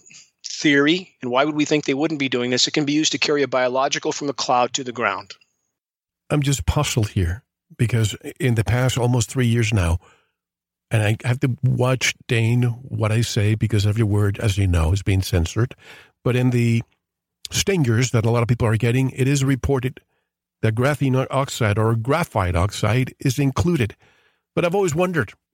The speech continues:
Speaker 2: why couldn't they deploy this in nanoparticulates from chemtrails? And the answer that that's probably what's happening right now.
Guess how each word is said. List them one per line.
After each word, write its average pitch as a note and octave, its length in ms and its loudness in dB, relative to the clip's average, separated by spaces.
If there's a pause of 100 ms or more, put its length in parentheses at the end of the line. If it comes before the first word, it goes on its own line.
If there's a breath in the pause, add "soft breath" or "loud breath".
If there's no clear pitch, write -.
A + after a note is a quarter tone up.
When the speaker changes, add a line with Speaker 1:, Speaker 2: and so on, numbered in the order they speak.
Speaker 2:
why D3+ 160 0
couldn't F3 260 0
they D3 160 2
deploy D3 500 0
this C#3+ 320 0 (400 soft breath)
in C3+ 400 0 (100)
nanoparticulates C3+ 1120 0
from A2 440 0 (440)
chemtrails? F2 580 0 (380 soft breath)
And B2 120 0
the A#2 140 2
answer C3+ 300 2
that B2 180 -2
that's C3 180 -2
probably B2+ 380 0
what's A#2+ 220 -2
happening B2 400 0
right A#2+ 200 0
now. D3 280 0